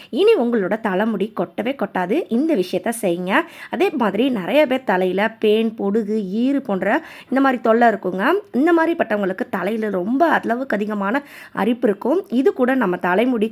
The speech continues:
கொட்டுதலுக்கு ஒரு முக்கியமான காரணம். இந்த மாதிரி பிரச்சனையெல்லாம் ஈஸியா சரி பண்றதுக்கு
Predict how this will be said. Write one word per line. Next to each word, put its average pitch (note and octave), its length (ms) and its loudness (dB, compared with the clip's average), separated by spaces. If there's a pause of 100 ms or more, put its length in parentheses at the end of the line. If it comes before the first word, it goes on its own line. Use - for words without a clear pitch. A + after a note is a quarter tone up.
கொட்டுதலுக்கு G#3 560 0
ஒரு A#3 160 0
முக்கியமான A#3+ 460 0 (120)
காரணம். F3+ 380 0 (400)
இந்த G#4 180 6
மாதிரி D#4 220 2 (100)
பிரச்சனையெல்லாம் G#3+ 680 2 (180)
ஈஸியா A3 360 0
சரி G3+ 240 0
பண்றதுக்கு F3+ 420 0